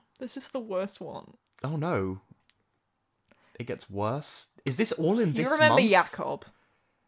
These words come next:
Speaker 2: Yes, yes.
Speaker 1: Okay.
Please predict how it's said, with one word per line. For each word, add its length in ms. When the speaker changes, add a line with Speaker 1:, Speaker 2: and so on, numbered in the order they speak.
Speaker 2:
Yes, 540
yes. 640
Speaker 1:
Okay. 400